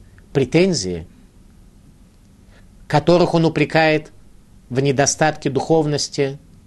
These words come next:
и в духовных сбоях, эти люди увидели, что есть причина объявить пост,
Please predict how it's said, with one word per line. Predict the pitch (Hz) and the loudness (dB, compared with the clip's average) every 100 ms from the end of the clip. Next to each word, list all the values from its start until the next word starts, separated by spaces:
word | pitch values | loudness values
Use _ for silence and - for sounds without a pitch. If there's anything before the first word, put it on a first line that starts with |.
| - - | -18 -2
и | 151 | 0
в | |
духовных | 127 156 170 139 139 | 2 2 2 0 0
сбоях, | 120 117 139 202 110 - - - - - - - | -2 -2 0 2 0 -6 -20 -20 -20 -20 -12 -4
эти | 147 165 | 0 4
люди | 165 170 | 4 4
увидели, | 165 170 202 196 | 4 4 2 2
что | 170 - | 0 0
есть | 151 156 - | 2 2 0
причина | 143 131 190 196 | -4 -4 -2 0
объявить | 156 127 127 123 | 0 0 -4 -4
пост, | - 160 196 - | -2 0 0 -2